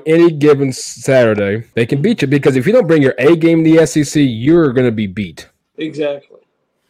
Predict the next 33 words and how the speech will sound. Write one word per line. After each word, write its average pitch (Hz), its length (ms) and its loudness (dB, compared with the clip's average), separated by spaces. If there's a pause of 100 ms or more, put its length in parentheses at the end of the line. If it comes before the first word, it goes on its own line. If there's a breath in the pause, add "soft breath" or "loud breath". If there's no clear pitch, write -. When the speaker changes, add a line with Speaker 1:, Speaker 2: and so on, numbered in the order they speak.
(160)
Speaker 2:
And 147 280 -18
just 160 160 -20
like 170 200 -16
in 165 80 -20
the 165 60 -20
Big 165 220 -14
twelve, 190 380 -14
you 156 60 -20
know, 156 180 -20
it's 143 200 -20
so 160 540 -20 (540)
competitive. 175 540 -16
And 151 120 -20
look 160 100 -20
what 160 120 -18
happened 170 320 -20
last 160 300 -20
year 165 120 -20
against 151 320 -20
Iowa 156 260 -18
State 143 260 -20
and 135 120 -20
Kansas 175 380 -20
State 113 240 -20
in 127 60 -20
back-to-back 143 520 -20
Speaker 1:
Yep. - 140 -16
Speaker 2:
weeks. - 420 -20 (800)
O 165 140 -12
U 170 200 -20
didn't 156 300 -20
bring 170 260 -20
their 151 220 -16